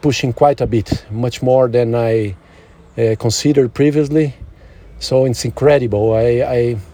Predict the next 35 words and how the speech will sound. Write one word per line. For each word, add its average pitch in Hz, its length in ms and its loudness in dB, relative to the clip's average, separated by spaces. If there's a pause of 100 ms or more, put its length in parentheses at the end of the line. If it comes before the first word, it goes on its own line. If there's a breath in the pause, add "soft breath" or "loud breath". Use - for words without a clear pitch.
(480 loud breath)
it 120 100 -6
seems 147 320 0
I 131 100 4
can 131 220 -2
only 151 240 2
go 143 200 4
on 139 100 0
easy 127 220 -2
pace 147 460 0
when, 131 360 -2
when 127 360 -2
it's 123 180 -6
scheduled 110 760 -2
or, 104 420 0 (500 soft breath)
or 113 140 2
pre-planned. 117 880 0
If 123 220 -6
it's - 180 -4
free, 151 400 4
then 131 260 2
I 135 100 -2
automatically 123 680 -2
start 123 340 -2
pushing 113 320 -8
hard, 101 360 -6 (720 loud breath)
which 123 320 -2
might 127 240 2
not 139 240 2
help 143 280 2
for 127 200 0
the 117 100 0
recovery 117 480 0
of 104 140 0
my 104 180 -4
leg. 147 360 2